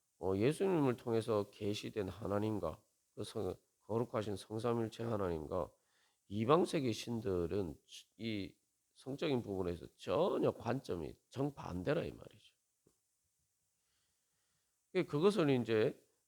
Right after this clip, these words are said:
어, 거룩하신, 아, 진짜 예수님을 통해서 계시된 그 성삼위일체 하나님이 진짜 참 하나님이시다. 그걸 인정해야 예수를 믿을 수가 있죠.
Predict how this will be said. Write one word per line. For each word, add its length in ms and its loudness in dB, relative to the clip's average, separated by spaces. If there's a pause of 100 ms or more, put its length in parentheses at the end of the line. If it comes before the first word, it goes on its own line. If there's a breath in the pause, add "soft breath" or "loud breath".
(120)
어, 140 0
거룩하신, 640 0
아, 240 4
진짜 640 0 (500)
예수님을 420 2
통해서 360 -4
계시된 540 -6
그 120 -4
성삼위일체 800 0
하나님이 640 4 (920)
진짜 460 -8
참 300 -2
하나님이시다. 1300 -2 (840)
그걸 220 4
인정해야 720 6
예수를 400 0
믿을 280 -8
수가 200 -20
있죠. 180 -20